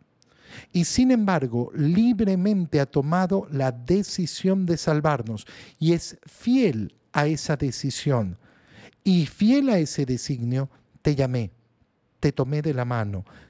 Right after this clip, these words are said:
te he formado y te he constituido alianza de un pueblo. Por eso ha querido que su verbo,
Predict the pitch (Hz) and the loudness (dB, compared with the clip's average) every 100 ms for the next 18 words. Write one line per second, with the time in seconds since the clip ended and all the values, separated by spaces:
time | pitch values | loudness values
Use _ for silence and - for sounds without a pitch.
0 | - - 156 - 151 143 160 165 160 - | -6 -2 -2 0 -2 0 -2 -2 -2 -4
1 | - 147 135 - 139 131 139 160 170 160 | -2 -2 -2 -4 -6 -2 0 2 0 -2
2 | _ _ _ 135 127 123 151 170 160 - | _ _ _ -2 0 0 0 0 -4 -4
3 | 156 143 139 127 - 120 98 92 90 - | -4 -2 -4 -6 -4 -4 -4 -6 -10 -12
4 | _ _ _ _ _ - 139 156 - - | _ _ _ _ _ 0 0 -2 -8 -12
5 | 90 _ _ _ - 143 - 143 151 151 | -12 _ _ _ -4 -4 -2 -4 -2 -2
6 | - 127 - - 202 185 139 147 113 95 | -2 -6 -6 -4 -2 -2 2 0 0 -4
7 | 98 | -8